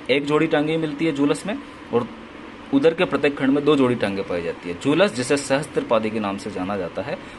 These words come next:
और एक और example है polydesmal, बिल्कुल आप याद रखेंगे। Chilopoda, Chilopoda में हम centipede या शतपादी को सम्मिलित करते हैं, जैसे स्कोलोपेंड्रा हम बोलते हैं, scutagera एक और example है। Diplopoda और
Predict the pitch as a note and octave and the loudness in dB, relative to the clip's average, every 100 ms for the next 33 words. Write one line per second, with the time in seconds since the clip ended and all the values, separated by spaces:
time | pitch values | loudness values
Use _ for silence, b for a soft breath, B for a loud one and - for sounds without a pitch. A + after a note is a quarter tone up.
0 | - A2 A2 B2+ A#2 A2 G#2 C3 - B2 | -2 0 2 2 2 0 0 2 2 4
1 | A2+ A2+ F#2+ - F2 D2 - G#2 G#2 A2+ | 4 4 0 -2 -8 -10 -6 -6 -2 0
2 | G#2 - G2 A2+ G#2 A2 A#2 - B B | 0 0 0 0 -2 -4 -6 -6 B B
3 | B - - A#3+ B3 B3 G#3+ - - - | B -6 2 6 6 6 2 0 -14 -18
4 | - - - - - - - F3+ G#3 G#3 | -18 -18 -18 -18 -16 -16 -2 4 6 6
5 | G3 G3 F#3+ - D3 E3 F3 E3+ - C#3+ | 6 6 6 0 0 2 2 -2 0 0
6 | D#3+ F#3+ F#3 F3 E3+ - C3+ - D3 C#3+ | 2 0 0 2 2 2 -2 2 2 2
7 | D3+ E3 E3 - - - - C3 C#3 D3+ | 2 6 6 4 -10 -18 -6 4 4 4
8 | - C3+ D3 C#3 C3 - C#3 D3 - B2+ | 0 0 2 2 0 2 4 4 4 2
9 | B2 C#3+ D3 C3 B2+ C3+ D3+ A3 - - | 4 2 4 2 2 -2 -4 -8 -16 -16
10 | - D3 D3+ C#3 C3 F3 - A2 - B2+ | -6 -2 2 4 4 2 0 -2 2 2
11 | A2+ B2 C3 C3+ F3+ B B - D#3+ A3+ | 2 0 2 0 -2 B B -4 0 2
12 | A3+ G#3 G#3+ G#3+ | 4 4 6 4